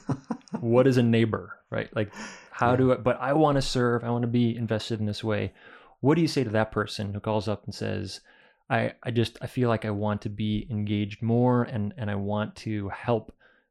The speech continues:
Speaker 2: in, I wanna be willing to jump when, when there is a need"?
Speaker 1: Yeah, that's great. Like, and especially a catastrophic need, per-,
Speaker 2: Especially
Speaker 1: like the
Speaker 2: ca-,
Speaker 1: one
Speaker 2: yeah,
Speaker 1: you
Speaker 2: especially the
Speaker 1: suggested,
Speaker 2: big ones.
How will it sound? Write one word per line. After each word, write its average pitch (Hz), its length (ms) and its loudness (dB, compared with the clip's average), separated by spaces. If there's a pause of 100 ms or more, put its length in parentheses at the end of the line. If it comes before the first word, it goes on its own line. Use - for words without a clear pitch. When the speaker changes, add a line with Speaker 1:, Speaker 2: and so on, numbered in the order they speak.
(160)
Speaker 2:
in, 104 480 0
I 117 80 0
wanna 131 160 4
be 123 140 4
willing 117 240 2
to 98 60 -4
jump 101 440 -2 (400)
when, 101 380 2
when 104 200 -2
there 98 180 -4
is 95 100 -6
a 101 60 -6
need"? 95 300 -8 (220)
Speaker 1:
Yeah, 87 200 -2
that's 92 200 -4
great. 87 180 -6
Like, 92 240 -6
and 113 160 -4
especially 110 500 -2
a 92 60 -2
catastrophic 107 720 -2
need, 87 240 -8
per-, - 160 -4
Speaker 2:
Especially - 440 -2
Speaker 1:
like 104 100 -2
the 120 80 -2
Speaker 2:
ca-, 110 40 2
Speaker 1:
one 101 100 0
Speaker 2:
yeah, 104 100 4
Speaker 1:
you 101 80 0
Speaker 2:
especially 95 300 -8
the 101 100 -2
Speaker 1:
suggested, 113 260 -4
Speaker 2:
big 110 140 -2
ones. 98 240 -6